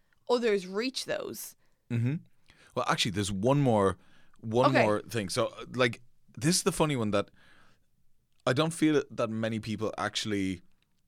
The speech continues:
Speaker 2: take this final need into account or really hammer it home, which is self-actualization. Not, like, um, bolstering of the self-esteem, but self-actualization, like, finding the thing that you love doing and doing it and doing it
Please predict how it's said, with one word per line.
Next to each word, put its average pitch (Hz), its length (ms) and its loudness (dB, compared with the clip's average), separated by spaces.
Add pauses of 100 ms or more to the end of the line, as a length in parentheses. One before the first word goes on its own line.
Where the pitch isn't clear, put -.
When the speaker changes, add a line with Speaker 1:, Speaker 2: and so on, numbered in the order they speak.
(500)
Speaker 2:
take 107 300 -4
this - 380 -2
final 98 440 -4
need 92 300 0
into 87 280 -6
account 85 460 -6
or 87 120 -6
really 90 340 -4
hammer 87 280 -6
it 80 60 -6
home, 110 200 -4
which 104 160 -4
is 95 80 -4
self-actualization. 95 1200 -4
Not, 113 260 0 (460)
like, 101 300 -4 (300)
um, 92 440 -2
bolstering 101 400 -2
of 80 80 -8
the 87 80 -10
self-esteem, 80 520 -8
but 80 100 -14
self-actualization, 87 880 -6
like, 82 220 -10 (400)
finding 135 520 -4
the 107 100 -6
thing 98 380 -6
that 82 200 -10
you 98 340 -6
love 92 400 -4
doing 78 400 -8 (1120)
and 90 200 -8
doing 90 260 -4
it 82 180 -6
and 85 160 -4
doing 82 280 -4
it 76 120 -8